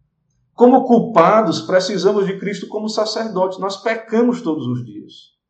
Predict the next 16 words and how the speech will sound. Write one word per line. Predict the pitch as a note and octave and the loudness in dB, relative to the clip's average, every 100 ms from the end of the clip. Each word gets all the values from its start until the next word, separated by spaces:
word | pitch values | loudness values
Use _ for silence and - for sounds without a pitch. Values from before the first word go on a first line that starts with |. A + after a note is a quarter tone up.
| _ | _
Somos | E3+ F#3+ | -12 -10
pecadores. | - - A3 F#3 E3 G#3 G3 G#2+ - _ _ _ _ _ _ _ _ - | -8 -6 -6 -4 2 2 2 -4 -14 _ _ _ _ _ _ _ _ -6
Precisamos | D#3 G#3+ F3 G#3+ B3 E3+ | -4 -2 2 4 4 2
do | E3+ | 0
mediador, | E3+ C3+ C3+ A#2 A2 A#2+ A2 G#2 - _ _ _ _ _ | 0 0 -2 -4 -4 -6 -8 -10 -18 _ _ _ _ _
do | C3+ | -8
seu | C3+ D3 C#3 | -4 -4 -4
sangue, | - C#3 C#3+ C#3 A#2 | -4 -4 -4 -4 -6
do | A#2+ | -6
seu | - C#3 | -4 -6
perdão | - B2+ A2+ A2+ B2 C3+ C3+ A2 - _ _ | -4 -6 -6 -6 -6 -4 -6 -10 -14 _ _
constante | - B2+ - - C3+ D3+ D3+ | -6 -4 -4 -4 -4 -2 -6
sobre | - A#2+ A#2+ | -6 -6 -6
nós, | A2 A2+ C#3+ C#3+ A2+ | -6 -4 -4 -4 -6
né? | B2 - - _ _ _ _ _ - | -8 -10 -14 _ _ _ _ _ -14
É, | A#2 A2+ A2+ A2+ A2+ A2 A2 A2 - | -8 -6 -6 -4 -4 -2 -4 -8 -12